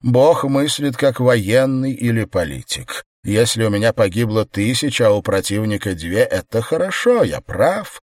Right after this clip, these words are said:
То есть он давно уже принял, что добро смешано со злом,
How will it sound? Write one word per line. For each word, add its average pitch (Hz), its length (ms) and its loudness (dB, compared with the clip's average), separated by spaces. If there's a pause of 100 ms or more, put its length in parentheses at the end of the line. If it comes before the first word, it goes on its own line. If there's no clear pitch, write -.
(280)
То 135 100 0
есть 135 240 -2
он 135 160 2
давно 131 520 4
уже 143 240 0
принял, 135 520 0
что 123 240 0
добро 110 640 2
смешано 131 840 0
со 120 220 0
злом, 110 500 4